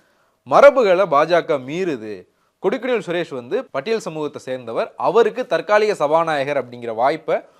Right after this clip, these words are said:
கொடுக்க வேணான்றதுக்காக பாஜகவை சேர்ந்த பர்துஹரி மக்தப்புக்கு இந்த வாய்ப்பு கொடுக்கப்பட்டிருக்கா அப்படிங்கிற கேள்வியை காங்கிரஸ் எழுப்பியிருக்கு.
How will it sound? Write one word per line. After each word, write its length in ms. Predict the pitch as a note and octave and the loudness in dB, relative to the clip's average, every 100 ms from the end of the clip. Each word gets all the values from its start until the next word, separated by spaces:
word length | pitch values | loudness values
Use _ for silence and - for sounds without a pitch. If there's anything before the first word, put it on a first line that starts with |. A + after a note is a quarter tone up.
| _ - | _ -8
கொடுக்க 320 | G#3 B3 B3 | -6 2 4
வேணான்றதுக்காக 840 | G3 F3+ E3+ D#3 C3 B2+ B2+ G3 | 4 2 -2 -2 -4 -4 -2 -2
பாஜகவை 500 | D3 E3 F#3+ D#3+ D#3+ | 0 0 0 0 -2
சேர்ந்த 340 | C3+ C3 B2+ A#2+ | -2 -4 -8 -8
பர்துஹரி 420 | B2 C#3+ F3+ E3+ | -8 -8 -6 -6
மக்தப்புக்கு 580 | C#3+ A#2+ A#2 G#2+ G#2 F3+ | -6 -8 -10 -12 -12 -12
இந்த 200 | A3 C3+ | -10 -6
வாய்ப்பு 420 | A#2+ D3 F3 - | -2 -2 -4 -10
கொடுக்கப்பட்டிருக்கா 600 | E3 F#3 D3 B2+ B2 C3+ | -10 -8 -8 -10 -8 -8
அப்படிங்கிற 240 | A#2 A#2 A2 | -10 -14 -18
கேள்வியை 440 | - C#3+ C3+ D3+ | -12 -10 -10 -10
காங்கிரஸ் 420 | D3 B2+ C#3+ B2+ | -8 -8 -10 -12
எழுப்பியிருக்கு. 520 | A#2 A#2 A#2+ G#2 - | -14 -14 -14 -16 -12